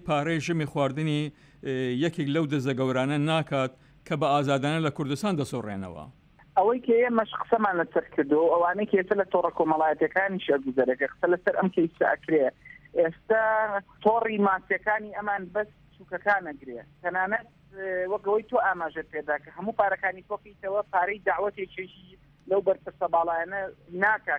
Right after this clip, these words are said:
Speaker 2: کە تۆمەتبارن بە هەدەردانی سامانی ئەم وڵاتە. و تەنانەت لە کەیسی بە هەدەردانی سامانی ئەم وڵاتە لە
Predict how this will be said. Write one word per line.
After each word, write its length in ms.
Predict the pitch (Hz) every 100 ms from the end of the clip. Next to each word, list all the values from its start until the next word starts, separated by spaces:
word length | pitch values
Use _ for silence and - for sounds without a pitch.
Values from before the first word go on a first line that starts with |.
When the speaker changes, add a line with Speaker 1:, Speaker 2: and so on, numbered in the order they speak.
| -
Speaker 2:
کە 80 | 151
تۆمەتبارن 680 | 165 160 156 156 202 196 165 143
بە 60 | 147
هەدەردانی 760 | 151 160 151 185 196 180 160 131 - _
سامانی 440 | 180 165 156 147 135
ئەم 100 | 139 131
وڵاتە. 420 | 127 120 135 147 156 _ 180
و 40 | 196 -
تەنانەت 540 | 226 226 240 277 - 202 190
لە 60 | 202
کەیسی 500 | - 285 262 - 233 233 226
بە 60 | 208 202
هەدەردانی 680 | 208 208 185 247 247 233 220 -
سامانی 420 | 208 190 220 214 202
ئەم 100 | 208
وڵاتە 340 | 202 190 196
لە 60 | 196